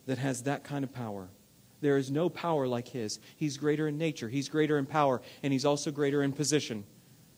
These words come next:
One of the arguments that could come up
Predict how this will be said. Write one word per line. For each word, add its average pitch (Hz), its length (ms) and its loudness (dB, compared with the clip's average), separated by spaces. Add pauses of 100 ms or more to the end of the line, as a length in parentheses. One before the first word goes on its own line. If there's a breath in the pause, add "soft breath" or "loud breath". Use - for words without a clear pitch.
(680 soft breath)
One 175 140 6
of 170 60 6
the 180 100 10
arguments 165 460 8
that 165 120 6
could 175 200 2
come 165 180 2
up - 400 2